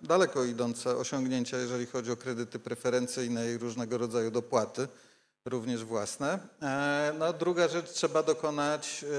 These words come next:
e, kilku inwestycji i one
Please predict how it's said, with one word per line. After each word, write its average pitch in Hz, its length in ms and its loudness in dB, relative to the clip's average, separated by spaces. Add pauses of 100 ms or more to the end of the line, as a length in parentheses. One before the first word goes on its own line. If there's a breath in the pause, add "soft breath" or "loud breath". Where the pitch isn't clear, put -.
(440)
e, 135 40 -6
kilku 147 340 -6
inwestycji 143 920 -4 (760 loud breath)
i 156 140 2
one 160 640 2